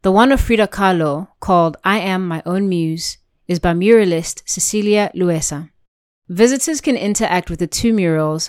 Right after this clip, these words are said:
by downloading the augmented reality app Mariposa A R, developed by Code the Dream.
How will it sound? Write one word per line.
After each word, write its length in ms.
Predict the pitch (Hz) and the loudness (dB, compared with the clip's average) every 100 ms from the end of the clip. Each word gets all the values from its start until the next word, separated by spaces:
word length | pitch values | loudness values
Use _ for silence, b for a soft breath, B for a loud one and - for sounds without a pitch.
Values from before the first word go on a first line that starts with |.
| - | -6
by 180 | 165 185 | 0 2
downloading 540 | 175 175 214 185 175 165 | 4 2 2 0 -2 -4
the 100 | - | -4
augmented 560 | 196 202 208 208 214 | -4 -2 -4 -2 -2
reality 480 | 196 170 175 175 175 | 0 2 0 -2 -6
app 340 | 143 151 - | -6 -4 -2
Mariposa 760 | 180 170 165 196 196 - 156 151 - | -2 -2 -2 0 0 0 -4 -6 -4
A 120 | 180 | -4
R, 400 | 170 160 151 160 _ _ | -2 -4 -6 -10 _ _
developed 420 | 165 175 180 175 | -4 0 0 0
by 140 | 160 156 | -2 -4
Code 380 | - 202 190 | -2 -2 0
the 80 | 190 | -2
Dream. 440 | 156 156 139 - | -6 -6 -6 -12